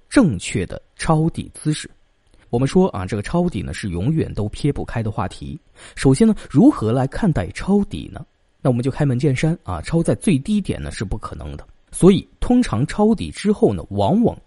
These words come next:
就是套牢。那为什么我们还要抄底呢？其实我们可以理解为呢，为了寻找一个安全的边际。抄底的前提呢，一定是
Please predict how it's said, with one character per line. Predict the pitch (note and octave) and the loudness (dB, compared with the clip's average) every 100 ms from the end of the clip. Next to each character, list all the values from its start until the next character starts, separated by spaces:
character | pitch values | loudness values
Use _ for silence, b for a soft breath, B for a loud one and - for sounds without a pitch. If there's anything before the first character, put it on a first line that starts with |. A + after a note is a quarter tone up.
| - | -8
就 | - G#3 | 0 0
是 | - D3+ | -2 -8
套 | - | -8
牢。 | F2+ - - _ _ _ - B | -8 -10 -18 _ _ _ -20 B
那 | C4 D4 | 4 8
为 | D#4+ G3+ | 8 6
什 | A#2 F#2 | 4 -2
么 | F#2 | -2
我 | F#2+ | -2
们 | D#2 | -6
还 | - - E2+ | -8 -8 -4
要 | G2 G3+ | 0 0
抄 | - A#2+ A#2+ | 0 0 0
底 | C2+ | -2
呢？ | - - _ _ _ _ | -12 -18 _ _ _ _
其 | - G3 | -4 0
实 | G3+ | 4
我 | G#3+ G#2 | 4 2
们 | G2+ | -2
可 | - | 0
以 | B2+ | 0
理 | A2+ | 0
解 | F3 A#1+ | -2 -4
为 | D#2+ | -4
呢， | F2+ | -4
为 | A#2+ A#2+ | 0 0
了 | F2+ | -2
寻 | - - A#2 | -4 0 2
找 | F#3+ - C#2 | 2 0 -4
一 | D#2+ | -6
个 | A2+ - - | -4 -6 -2
安 | C3 | 0
全 | C3+ - | 0 -2
的 | B1 | -4
边 | C#3+ F3 F3+ | 2 4 4
际。 | - - _ _ - | 0 -12 _ _ -12
抄 | - G3+ G3+ | 0 2 2
底 | - | 0
的 | - | -8
前 | - D3 | -4 -4
提 | - | -4
呢， | F#2 - B B | -8 -8 B B
一 | D3 | 0
定 | A3 D#3 | 2 0
是 | - | -2